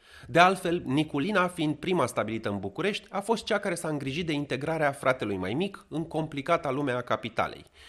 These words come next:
Ea i-a găsit și adăpost și serviciul la atelierul de cizmărie al lui Alexandru Stănculescu de pe Calea Victoriei, vis-a-vis de Biserica Albă. Nici că se putea o discrepanță mai frapantă. La câteva sute de metri de teșgheaua lui Stănculescu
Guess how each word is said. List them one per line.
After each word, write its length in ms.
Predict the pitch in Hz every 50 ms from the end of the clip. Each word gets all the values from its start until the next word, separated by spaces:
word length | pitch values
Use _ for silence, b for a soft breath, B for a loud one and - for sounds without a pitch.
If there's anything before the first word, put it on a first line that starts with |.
| B B B
Ea 260 | B 143 165 240 247
i-a 200 | 226 202 165 139
găsit 320 | 131 135 127 131 - 190 -
și 140 | - - 180
adăpost 720 | 170 165 156 160 151 - - 180 220 208 - - - - -
și 240 | - - - 185 196
serviciul 520 | - - 170 147 131 147 139 - 127 113
la 100 | 110 107
atelierul 480 | 107 107 - 117 104 107 104 104 107 95
de 80 | 98
cizmărie 480 | 95 - 107 95 104 95 98 120 143 147
al 120 | 131 -
lui 120 | - 127 -
Alexandru 480 | 117 110 101 - - 135 127 120 113
Stănculescu 800 | 101 - - 101 95 95 - 98 120 156 151 - - 147 151 151 B B B B B
de 140 | 151 160
pe 120 | 160 156 139
Calea 240 | - 165 156 147 139
Victoriei, 680 | 131 139 131 - - 139 110 95 85 80 87 98 - - -
vis-a-vis 400 | - 151 170 156 160 156 156 170
de 100 | 151 156
Biserica 540 | 143 147 139 - 151 139 139 131 - 120 98
Albă. 320 | 87 87 80 80 82 - _ _ - - - - _ - 156 160
Nici 180 | 165 156 -
că 80 | - 156
se 140 | 156 - 147
putea 300 | 139 151 147 - 156 147
o 60 | 120
discrepanță 640 | 113 113 - - 131 107 - - 120 117 113 - 107
mai 160 | 107 107 107
frapantă. 640 | - - 110 107 - - 120 101 90 82 - 85 - B B B B B
La 160 | - 120 120
câteva 480 | - - - 185 185 180 175 160 170 156
sute 320 | 143 - - 185 175 -
de 100 | 127 123
metri 320 | 117 123 123 113 - - 98
de 120 | 92 101
teșgheaua 540 | 101 - 120 104 101 98 127 135 131 113 104
lui 120 | 98 95
Stănculescu 800 | 92 - - 110 101 98 - 98 101 135 156 156 - - 156 156